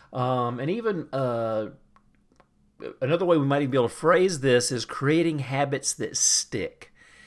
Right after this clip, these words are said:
Habits that, that, that don't get broken easily. And I'm borrowing some material from James Clear.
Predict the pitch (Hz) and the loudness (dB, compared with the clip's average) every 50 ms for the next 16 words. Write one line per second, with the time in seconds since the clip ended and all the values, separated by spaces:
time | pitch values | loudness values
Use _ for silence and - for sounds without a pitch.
0 | - - - - - - 156 165 170 175 175 170 - - - 151 151 139 131 - | -20 -20 -20 -14 -4 2 4 4 6 6 4 0 0 -2 2 4 4 4 4 2
1 | 123 135 131 - - 117 127 - 107 104 147 151 156 156 143 127 156 - - 104 | 0 0 0 0 -2 -2 -4 -4 -2 2 4 4 4 4 2 -2 -2 -4 -4 -4
2 | 107 127 127 131 131 131 131 143 131 123 120 - - 117 120 123 127 123 101 101 | 0 6 6 8 6 6 4 -2 -4 -4 -6 -8 -10 -8 -8 -6 -6 -6 -6 -8
3 | 98 104 110 107 107 117 117 113 104 - 143 117 160 170 220 226 226 208 175 147 | -10 -8 -8 -6 -6 -6 -6 -6 -6 -6 -4 -2 0 2 4 4 4 4 4 4
4 | 135 127 131 151 196 220 220 - - - - - - - - - - - 165 147 | 4 4 2 2 0 -2 -6 -8 -12 -20 -20 -20 -20 -14 -6 -2 2 2 2 2
5 | 139 135 - - - 208 220 220 190 170 165 147 - 156 139 131 120 107 131 156 | 2 -2 -4 -4 0 0 2 4 6 6 6 4 2 0 0 0 0 0 0 0
6 | 165 165 165 165 151 - - - - - - 160 165 170 131 98 95 - | 2 2 0 0 0 -2 -4 -4 -6 -6 -2 2 2 2 2 2 -2 -6